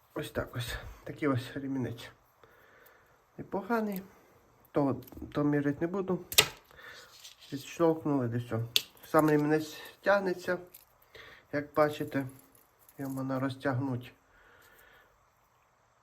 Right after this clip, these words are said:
Досить сильно тягнеться. Головне, аби тільки не порвати. Так само і цей. Так, попробую тільки, як воно вставляється.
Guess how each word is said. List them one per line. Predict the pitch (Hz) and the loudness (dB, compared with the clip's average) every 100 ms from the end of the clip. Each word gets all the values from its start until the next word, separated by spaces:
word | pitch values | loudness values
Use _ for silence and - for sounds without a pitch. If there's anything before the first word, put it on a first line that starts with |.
| - | -8
Досить | 127 120 123 120 | -4 -2 -4 -4
сильно | 135 127 131 | -2 -2 2
тягнеться. | 196 190 190 - 160 - _ _ - - | 2 2 0 -4 -6 -10 _ _ -20 -4
Головне, | 143 139 135 | -2 0 0
аби | 139 | -2
тільки | 135 131 | -4 -4
не | 131 | -4
порвати. | 123 127 120 | 0 0 0
Так | 123 | -2
само | 156 147 | -4 -4
і | |
цей. | 135 117 113 - _ - _ - - - - _ _ _ _ _ - _ _ _ _ _ _ - - - - 120 | -2 -2 -2 -8 _ -20 _ -20 -20 -20 -20 _ _ _ _ _ -20 _ _ _ _ _ _ -20 -18 -10 -8 -6
Так, | 113 120 | -4 -6
попробую | - - 147 131 123 | -4 0 2 2 0
тільки, | - - | -2 0
як | 123 117 | 0 0
воно | 104 117 117 - - - | 0 0 -2 -10 -20 -20
вставляється. | - - - 110 113 117 | -20 -16 -8 -6 -6 -12